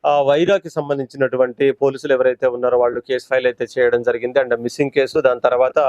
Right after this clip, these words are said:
అసలు ఏం జరిగింది ఏంటని చెప్పేసి విచారించిన తర్వాత ఈ మదన్ అనేటువంటి వ్యక్తి కూడా,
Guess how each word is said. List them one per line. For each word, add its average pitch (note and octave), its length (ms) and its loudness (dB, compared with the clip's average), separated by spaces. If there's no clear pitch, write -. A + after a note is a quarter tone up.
అసలు C#3+ 180 0
ఏం C#3+ 120 2
జరిగింది C3 400 0
ఏంటని B2+ 340 0
చెప్పేసి B2 340 -4
విచారించిన C#3+ 640 0
తర్వాత D#3+ 520 0
ఈ E3 100 4
మదన్ E3 360 2
అనేటువంటి E3 540 -2
వ్యక్తి D3+ 320 -2
కూడా, D3+ 480 0